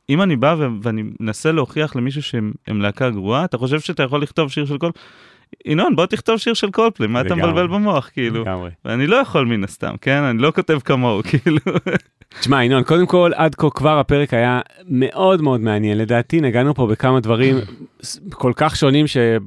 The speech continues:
Speaker 2: לדמיין שהם היו באותו פרק, זה כמעט אי אפשר. החל
Speaker 1: <laughs>
Speaker 2: מבעיות של דרייברים בווינדוס, ועד לדברים נורא נורא עמוקים של חסמים יצירתיים, אה, תחושות חוסר ביטחון על הכלי, אה, ודברים שבאמת אני חושב שכל מוזיקאי עובר במהלך הקריירה שלו.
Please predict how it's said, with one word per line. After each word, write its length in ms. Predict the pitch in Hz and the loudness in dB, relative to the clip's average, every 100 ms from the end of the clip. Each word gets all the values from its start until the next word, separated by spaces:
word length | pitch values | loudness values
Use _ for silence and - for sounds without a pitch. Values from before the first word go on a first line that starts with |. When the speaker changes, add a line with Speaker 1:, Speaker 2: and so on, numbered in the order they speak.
| 92 | -6
Speaker 2:
לדמיין 480 | 110 113 107 113 127 | -4 -2 0 2 2
שהם 200 | 127 131 | 2 2
היו 120 | 127 | 2
באותו 260 | 120 117 123 | 2 0 0
פרק, 220 | 131 127 | 0 -2
זה 120 | 104 | -4
כמעט 300 | 113 117 117 | -2 -2 0
אי 80 | 123 | 0
אפשר. 260 | - 135 110 | 0 0 0
החל 260 | - 139 135 | 0 0 2
Speaker 1:
<laughs> 40 | |
Speaker 2:
מבעיות 440 | 127 117 117 139 | 2 4 4 2
של 160 | - 123 | 2 0
דרייברים 520 | 123 139 143 143 139 | 2 2 2 2 2
בווינדוס, 640 | 120 117 139 156 175 208 202 - - _ 113 | 2 4 4 4 4 2 0 -10 -20 _ -2
ועד 200 | 120 139 | 0 0
לדברים 320 | 117 113 131 | 0 2 2
נורא 220 | 120 104 | 2 2
נורא 200 | 127 120 | 2 2
עמוקים 320 | 120 107 - 120 | 0 -2 -4 -6
של 140 | 107 | -6
חסמים 460 | - 113 104 107 113 | -10 -8 -4 -2 -2
יצירתיים, 760 | - 110 98 - 107 120 123 127 _ _ _ _ - | -2 -4 -4 -2 0 0 -2 -6 _ _ _ _ -8
אה, 280 | 107 98 95 - | -2 0 -2 -4
תחושות 400 | - 101 113 - | -10 -6 -6 -4
חוסר 280 | 113 - | -4 -2
ביטחון 440 | 104 104 104 110 107 | -4 -4 -4 -2 0
על 100 | 101 | 0
הכלי, 460 | - 110 110 123 127 _ _ _ - | -2 -2 -2 -2 -4 _ _ _ -12
אה, 320 | 107 98 95 95 | -6 -4 -2 -4
ודברים 320 | 92 95 107 | -4 -4 -4
שבאמת 720 | 120 113 104 98 87 92 123 | -2 -2 0 -2 -4 -4 -4
אני 100 | 113 | -4
חושב 140 | - 113 | -6 -12
שכל 300 | 110 - 117 | -8 -4 -2
מוזיקאי 680 | 127 107 - 107 101 101 - | -2 -4 -4 -2 0 -2 -6
עובר 480 | 107 87 104 104 92 | -8 -4 -2 -2 -4
במהלך 400 | 92 92 92 90 | -6 -4 -6 -8
הקריירה 400 | - 95 107 127 | -8 -6 -4 -4
שלו. 300 | 143 147 | -2 -2